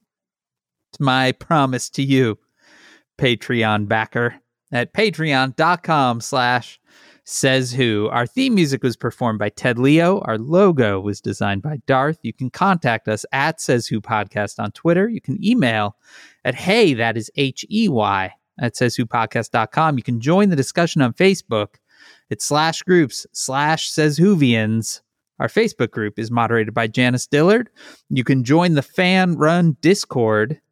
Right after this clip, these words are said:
at tiny U R L dot com slash says who discord, and you can spread the word, subscribe, and leave stars and reviews on Apple Podcasts or Spotify or wherever you listen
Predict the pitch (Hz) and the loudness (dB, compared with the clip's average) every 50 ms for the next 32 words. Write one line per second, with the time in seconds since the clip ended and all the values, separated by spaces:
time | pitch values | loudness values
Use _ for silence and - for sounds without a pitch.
0 | _ - 156 131 - - - - 127 123 123 117 113 113 110 110 110 110 110 110 | _ -4 -4 -4 -4 -4 -6 -4 -2 0 0 0 2 2 2 2 2 2 2 2
1 | 113 110 113 117 113 120 127 - - 131 123 120 110 107 - - - 123 113 107 | 0 0 0 0 0 0 -2 -2 -2 -2 0 0 -2 -4 -6 -6 -4 -2 -2 -2
2 | 104 - - - - - 117 113 110 - - 123 113 113 135 147 - - - 135 | -2 -4 -8 -8 -4 -2 -2 -2 0 0 -2 -2 0 0 0 0 0 0 0 0
3 | 120 113 107 110 113 113 - - 120 113 - _ - 160 165 160 165 156 156 180 | 0 0 0 -2 -4 -6 -6 -6 -6 -8 -6 _ -2 -2 -2 0 -2 -2 0 2
4 | 202 196 170 135 123 117 113 120 - _ _ _ _ _ _ _ _ _ - - | 2 4 4 2 2 0 -4 -8 -14 _ _ _ _ _ _ _ _ _ -18 -14
5 | - 135 117 - - 147 147 156 170 147 127 117 117 113 110 117 120 117 110 - | -12 -12 -12 -8 -4 -2 0 2 2 2 0 0 -2 -4 -4 -4 -6 -6 -6 -8
6 | - - 160 156 156 156 151 143 139 143 - - 151 160 196 226 226 190 143 131 | -8 -4 -2 0 2 2 0 0 -2 -6 -8 -6 -2 0 0 2 2 2 0 -2
7 | 110 104 107 104 107 104 104 104 104 110 - _ _ - - - _ _ - 127 | -2 -2 -2 -2 -2 -2 -2 -2 -4 -6 -10 _ _ -20 -20 -20 _ _ -4 -2
8 | 123 120 123 120 127 117 - 165 185 214 214 185 170 202 190 185 180 170 - 143 | -2 -2 -2 -4 -6 -4 -2 0 2 2 0 0 0 2 2 2 2 0 -2 -4
9 | 123 117 - - - 185 196 185 180 170 - 180 175 160 156 151 127 127 117 107 | -6 -6 -4 -4 -2 0 0 0 -2 -2 -2 0 2 2 2 0 0 -2 -2 -2
10 | 110 113 123 143 175 180 160 131 117 104 101 101 101 107 104 98 - - 123 107 | 0 0 2 2 2 2 2 0 -2 -4 -4 -4 -4 -4 -4 -4 -4 -4 -4 -4
11 | 104 104 104 | -4 -6 -10